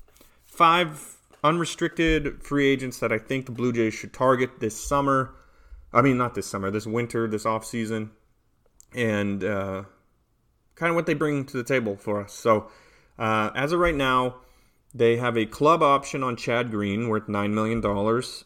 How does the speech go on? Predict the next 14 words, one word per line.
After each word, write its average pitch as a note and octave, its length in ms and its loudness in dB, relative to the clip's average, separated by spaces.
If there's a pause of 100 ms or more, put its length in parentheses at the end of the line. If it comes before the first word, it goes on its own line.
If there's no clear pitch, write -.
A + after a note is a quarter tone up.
Uh, G2+ 240 -4
he G#2+ 140 -4
was A2+ 240 -10
injured G#3 300 -6
for C3+ 80 -2
most A#2+ 280 -2
of - 60 -20
the G#2+ 60 -10
year. D3 600 0 (380)
He's C3+ 340 -4
been D#3 280 -4
a D3 340 -4 (220)
solid B2+ 600 0
bullpen, C3 680 -2